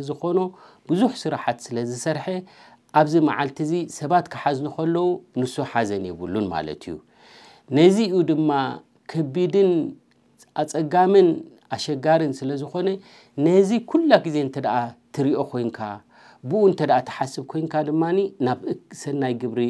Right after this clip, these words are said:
ትኸይድ፣ ካብ እከይ ግብሪ ድማኒ ትቁጠብ ማለት እዩ። ስለዚ ወዲ ሰብ ኩላ ግዜ ነየነይታ እዩ ክርኢ ዘለዎ። ኣብዚ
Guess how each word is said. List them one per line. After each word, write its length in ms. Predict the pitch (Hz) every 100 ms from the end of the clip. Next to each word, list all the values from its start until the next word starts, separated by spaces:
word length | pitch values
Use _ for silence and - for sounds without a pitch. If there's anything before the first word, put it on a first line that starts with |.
| 120 _ _
ትኸይድ፣ 480 | - - 113 123 123 _ -
ካብ 180 | 113 123
እከይ 260 | 110 107 95
ግብሪ 220 | 98 98
ድማኒ 320 | 98 110 120 156 160 - -
ትቁጠብ 460 | - - 98 - 101
ማለት 300 | 92 90 87
እዩ። 120 | 120
ስለዚ 280 | 139 139 135 151 151 - - -
ወዲ 180 | 117 117 135
ሰብ 180 | 156 131
ኩላ 220 | 180 170 135
ግዜ 200 | 139 147 160 156 _ _ _ _ _ -
ነየነይታ 520 | 135 175 175 180 190 190
እዩ 140 | 165 151
ክርኢ 340 | - 147 143 131
ዘለዎ። 420 | 120 120 117 113 104 98 - _ _ _ _ _ -
ኣብዚ 260 | 143 151